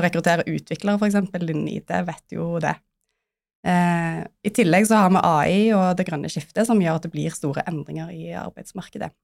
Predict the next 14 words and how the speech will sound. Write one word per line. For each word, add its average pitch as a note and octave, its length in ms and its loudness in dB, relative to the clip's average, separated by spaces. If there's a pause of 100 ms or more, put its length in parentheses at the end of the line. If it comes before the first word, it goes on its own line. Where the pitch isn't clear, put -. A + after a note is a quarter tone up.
Så G3+ 140 0
det - 100 0
er F#3+ 160 6
mange E3 240 4
kunder D3+ 240 -2
som D#3+ 160 -4
kontakter D#3+ 460 -10
oss - 180 -12
nå G3+ 220 2
for A3 100 -4
å F3+ 300 -2
diskutere E3+ 480 -10
hvordan E3 260 -8
de F3+ 140 -8